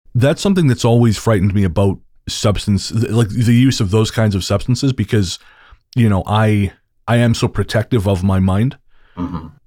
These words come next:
Speaker 1: And the notion of, of time losing meaning like that, you know, I, uh, like, I, I microdose now. I've been microdosing psilocybin for anxiety and depression
Speaker 2: Mm-hmm.
Speaker 1: since February of this year.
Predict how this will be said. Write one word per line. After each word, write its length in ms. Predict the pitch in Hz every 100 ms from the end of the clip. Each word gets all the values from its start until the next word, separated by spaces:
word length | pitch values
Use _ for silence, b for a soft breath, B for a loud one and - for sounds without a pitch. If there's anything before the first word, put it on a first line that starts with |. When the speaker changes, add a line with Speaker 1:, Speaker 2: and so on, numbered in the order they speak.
| _
Speaker 1:
And 220 | 120 113 104
the 60 | 110
notion 500 | 120 123 - 110 104
of, 300 | 95 85 -
of 240 | 110 95
time 460 | - - 110 101 82
losing 340 | 101 101 95
meaning 240 | 98 104 104
like 180 | 90 -
that, 240 | 71 -
you 80 | 85
know, 100 | 85
I, 320 | 85 101 104
uh, 220 | 98 90 - _ _ _ _ _
like, 100 | 98 117
I, 180 | -
I 20 | 131
microdose 1000 | 127 135 139 110 113 101 - - - -
now. 300 | 117 117 104
I've 140 | 95
been 100 | 90
microdosing 440 | 104 117 117 110 104
psilocybin 640 | - 110 110 - 95 87 92
for 320 | 98 92 90
anxiety 600 | 101 92 98 101 92 95
and 140 | 104 92
depression 420 | 92 107 98 90
Speaker 2:
Mm-hmm. 40 | 85
Speaker 1:
since 160 | 87
February 320 | - 107 95 95
of 40 |
this 180 | 90 -
year. 260 | 107 95